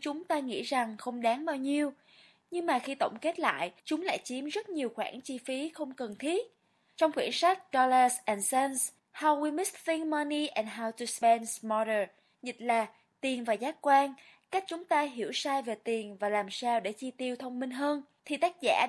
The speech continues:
Dan Ariely, giáo sư giảng dạy khoa hành vi kinh tế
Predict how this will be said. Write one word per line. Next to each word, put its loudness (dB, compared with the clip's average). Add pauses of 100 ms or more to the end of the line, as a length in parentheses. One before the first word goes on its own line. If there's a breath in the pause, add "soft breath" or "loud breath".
Dan 4
Ariely, 2 (400 soft breath)
giáo 4
sư 0
giảng 0
dạy 4
khoa 0
hành -8
vi -6
kinh -10
tế 2